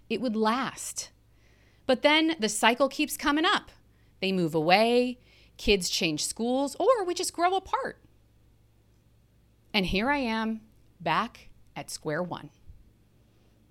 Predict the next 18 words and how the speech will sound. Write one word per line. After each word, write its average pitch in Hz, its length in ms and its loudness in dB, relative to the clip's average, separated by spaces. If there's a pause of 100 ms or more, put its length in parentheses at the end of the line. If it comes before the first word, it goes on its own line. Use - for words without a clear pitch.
(400)
You 277 140 8
guys 359 260 4
know 262 400 6 (140)
that, 220 320 6
that 214 160 4
quote 214 320 4
from 220 180 2
Charlotte 196 640 4
in 214 160 -4
Sex - 360 2
and 214 100 2
the 196 60 2
City? 180 440 -2 (2250)
"I'm 381 180 6
exhausted. 330 1080 8
Where 466 460 10
is 539 400 8
he?" 381 480 12